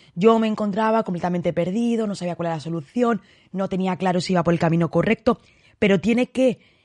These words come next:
esta persona, este alumno, este cliente tiene que encauzar ese testimonio, ¿vale? Es una de las claves. E importante, que le digas que se está grabando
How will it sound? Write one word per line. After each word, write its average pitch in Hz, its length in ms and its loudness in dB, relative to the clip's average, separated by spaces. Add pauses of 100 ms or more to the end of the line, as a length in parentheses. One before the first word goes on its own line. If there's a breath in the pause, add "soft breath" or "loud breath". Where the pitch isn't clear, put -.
(220 soft breath)
esta 175 280 2
persona, 208 420 2
este 170 220 -2
alumno, 185 280 2
este 151 180 -4
cliente 190 340 -2
tiene 170 220 -2
que - 220 -2
encauzar 202 840 2 (380 soft breath)
ese 196 280 0
testimonio, 160 600 0 (340 soft breath)
¿vale? 190 140 2
Es 214 100 -2
una 190 100 2
de 190 60 4
las 151 140 -2
claves. - 320 -6 (280 soft breath)
E 214 80 0
importante, 190 640 4 (340 soft breath)
que 165 80 0
le 160 120 2
digas 185 260 2
que - 80 -6
se - 100 -4
está 165 160 -2
grabando 175 500 4